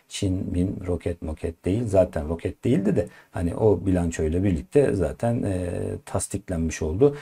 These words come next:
Yani Çin'den beklenen açılma gelmedi. Hep söylüyoruz. Çin'deki insanlar, tüketiciler,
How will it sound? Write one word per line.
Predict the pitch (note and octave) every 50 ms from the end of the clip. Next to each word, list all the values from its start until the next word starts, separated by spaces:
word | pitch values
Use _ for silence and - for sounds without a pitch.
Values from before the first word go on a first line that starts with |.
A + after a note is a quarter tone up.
| - - _
Yani | - F2 F2 F2 E2
Çin'den | - - - C3 A#2+ F#2+ F2+ E2+ F2 F2+
beklenen | G#2 A#2+ A#2 A#2 - F2+ F2 E2 F#2
açılma | A2+ A2 - - - D#2 F2+ A#2 C#3
gelmedi. | C3+ B2 A2+ G2 F2 D#2 D2+ E2+ A2+ A2+
Hep | B2+ B2+ - -
söylüyoruz. | - - E2 D#2 C#2 C#2+ G2 B2 B2+ - -
Çin'deki | - - G#2 G2+ G2 F#2 F2+ - - F#2+ E2+ -
insanlar, | - - F2 F2+ F2 - - E2+ D#2 C#2+ D2+ F#2 B2 B2+ B2
tüketiciler, | - - - E2 E2 - E2+ D#2+ - F2+ F#2+ A#2 B2+ B2